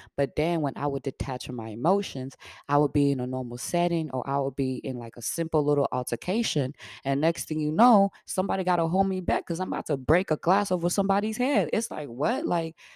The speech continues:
how did I go from a three to a three thousand? So I was just kinda like, "Okay, like, what's going on? Why am I feeling so angry?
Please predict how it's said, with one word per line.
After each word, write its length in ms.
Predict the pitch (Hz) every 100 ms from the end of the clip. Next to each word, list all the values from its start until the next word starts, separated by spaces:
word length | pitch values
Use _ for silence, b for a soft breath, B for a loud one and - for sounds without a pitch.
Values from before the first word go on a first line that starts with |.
| B -
how 180 | 190
did 100 | 226 214
I 120 | 190
go 260 | 180 180
from 580 | 180 165 156 147 135 143 _ _ _
a 100 | - 131
three 500 | - 165 208 165 143 - b b _
to 320 | - 160 151 -
a 220 | 139 131 -
three 180 | 147 143
thousand? 600 | 185 233 151 - - - _ -
So 140 | -
I 120 | -
was 120 | 220 202
just 120 | -
kinda 240 | 190 185
like, 220 | 170 160 -
"Okay, 260 | 160 151
like, 200 | 151 143
what's 360 | - 143 156 -
going 380 | - 135 131 139
on? 300 | 165 147 127
Why 600 | 123 139 151 156 151 151 B B B -
am 180 | 147 143
I 140 | 139
feeling 340 | - 143 131
so 320 | 127 - 117 -
angry? 600 | 131 170 170 131 120 123